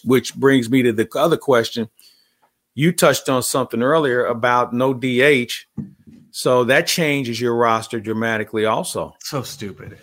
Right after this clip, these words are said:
Speaker 2: It's so stupid to not have the D H again this year. And I saw, I saw somebody bring up a good point yesterday on Twitter that as closer and closer we get to the season, it looks like there will not be a D H, a universal D H in both leagues this year.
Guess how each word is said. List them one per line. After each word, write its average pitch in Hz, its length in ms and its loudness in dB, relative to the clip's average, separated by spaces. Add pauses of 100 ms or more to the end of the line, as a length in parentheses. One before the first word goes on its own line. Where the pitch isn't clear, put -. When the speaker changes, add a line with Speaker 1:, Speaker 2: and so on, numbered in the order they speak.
Speaker 2:
It's 151 260 -6
so 156 920 -4
stupid 147 520 -10
to 123 80 -8
not 123 220 -4
have 120 160 -8
the 120 80 -12
D 131 180 -2
H 170 200 -2
again 139 180 0
this 127 200 -2
year. 143 100 0
And 147 80 0
I 165 80 4
saw, 196 360 2 (200)
I 190 100 2
saw 214 180 2
somebody 226 340 4
bring 160 220 2
up 175 140 -2
a 160 40 -4
good 135 220 -2
point 180 300 -4
yesterday 147 420 -4
on 120 100 -4
Twitter 165 480 -2 (300)
that 156 440 2 (220)
as 156 420 0
closer 180 460 2
and 165 100 0
closer 180 340 0
we 165 80 -2
get 165 180 0
to 180 60 -4
the 170 100 -2
season, 160 380 0
it 120 120 -6
looks 175 240 -2
like 156 180 -4
there 151 120 2
will 139 260 2
not 151 300 2
be 151 160 0
a 139 100 -2
D 151 240 -4
H, 147 380 -2
a 131 80 -4
universal 143 640 -4
D 135 220 -4
H 165 440 -2
in 135 180 0
both 135 280 0
leagues 208 340 0
this 139 240 -2
year. 135 300 2